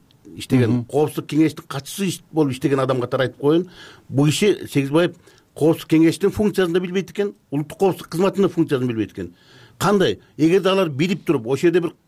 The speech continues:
Speaker 1: коррупциялык кылмыштар болуп атса, коопсуздук кеңешке берип коюп туруп, эмне коопсуздук, э, кеңеш эмне, ал иликтөөчү органбы? Аны эмне, оперативдик подразделениялары барбы? Аны же тергөө бөлүмү барбы?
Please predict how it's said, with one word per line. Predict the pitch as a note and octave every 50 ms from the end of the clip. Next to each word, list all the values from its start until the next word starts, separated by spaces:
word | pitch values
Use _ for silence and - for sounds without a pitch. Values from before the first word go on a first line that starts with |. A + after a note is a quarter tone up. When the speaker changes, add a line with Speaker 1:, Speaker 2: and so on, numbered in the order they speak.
| - -
Speaker 1:
коррупциялык | - E3+ E3+ E3 - - F3 F3 E3+ - -
кылмыштар | - E3+ F#3 F3 F3+ F#3+ F3+
болуп | E3 D#3+ E3+ D#3+ D3+
атса, | D#3 - C3 G2+ F#2+ - _ _ _ _ _ _ -
коопсуздук | F3 F3+ F#3+ F3 - - G3
кеңешке | G3+ G3 F3+ F3+ - F#3
берип | D3 C3 C#3 G3 G#3 F#3+ -
коюп | - F#3+ F3 F3+
туруп, | F3 E3 E3
эмне | - -
коопсуздук, | - F3+ F#3+ F3+ - - - - - -
э, | - - D#3 D#3+ D3+
кеңеш | B2+ - F#3 F#3+ F3 B2 E3+
эмне, | F#3 F3+
ал | D#3 D#3 D3+ - - - _ -
иликтөөчү | F3 E3+ F#3 - - G#3 G3 F#3+ F3+ E3
органбы? | D3+ C#3 C3+ B2 A2+ G2 F2+ - _ _ _ _
Аны | C#3 D#3+ F#3 F3
эмне, | E3+ D3+
оперативдик | B2 - - - D3 - F3+ F3 E3+ E3+ D#3 - -
подразделениялары | - E3+ E3+ D#3 D#3+ E3 D#3 D#3 D#3+ D#3+ D#3+ D#3 D3+ D3+ C3+ C#3
барбы? | D3 D3 C#3+ C#3 C#3 B2 - - - - _
Аны | - D3+ F3 F3 D#3
же | D#3 F#3 F3+ C#3 G#2+ - - - _ - A2 -
тергөө | - F#3 F#3+ F3 G#3 G3 D#3+ - -
бөлүмү | C#3 C#3+ D#3 F3 F3+ F#3 F3
барбы? | E3+ D#3+ D#3+ D#3 D#3+ D3+ D3